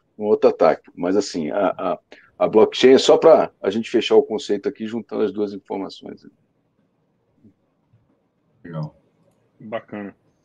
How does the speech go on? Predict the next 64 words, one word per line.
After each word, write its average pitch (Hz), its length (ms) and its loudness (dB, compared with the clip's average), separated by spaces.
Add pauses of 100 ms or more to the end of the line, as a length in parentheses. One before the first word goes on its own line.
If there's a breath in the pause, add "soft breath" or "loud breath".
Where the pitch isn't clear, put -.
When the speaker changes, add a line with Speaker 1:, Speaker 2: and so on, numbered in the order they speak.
(460)
Speaker 3:
Bom, 180 200 2
eu 170 60 0
trago 185 300 -2
uma 190 80 -6
notícia 175 340 -6
aí, 180 100 -2
talvez 156 440 -2
a 151 40 -6
gente, 143 300 -6
como 135 220 -6
a - 20 -2
gente 135 160 -8
não 135 160 -6
combinou, 131 500 -4
né, 147 140 -4
as 120 80 -6
notícias, 123 340 -6
mas 120 160 -8
eu 123 60 2
acho 120 140 -2
que - 60 -20
talvez 113 260 -2
vocês - 160 -16
tenham 117 200 -16
pego, 127 300 -6 (100)
foi 147 160 0
o, 143 540 0
o 127 80 -2
ataque 123 400 -4
hacker 120 400 -6
que 123 80 -4
roubou, 123 500 0
né, 120 200 -6
seiscentos 131 420 -10
e 131 40 -20
quinze 123 300 -8
milhões 131 500 -4
do 127 80 -6
blockchain 117 380 -6
vinculado 117 540 -2
ao 117 220 0
game 117 300 -6
X 113 280 -8
Infinity. 120 580 -6 (680 soft breath)
Então, 131 220 -2
já 127 100 2
tava 131 240 2
jogando 131 340 0
água 127 280 0
aí 123 40 -2
na 123 120 -6
notícia 117 360 -10
da 117 140 -2
galera, 123 400 0
mas 123 220 -4
a 123 40 -2
gente 123 120 -8
sempre 127 280 -8
traz 120 240 -2
umas 117 140 -10
notícias 113 500 -12
a 113 120 -4
mais 110 320 -6
também. 120 360 -6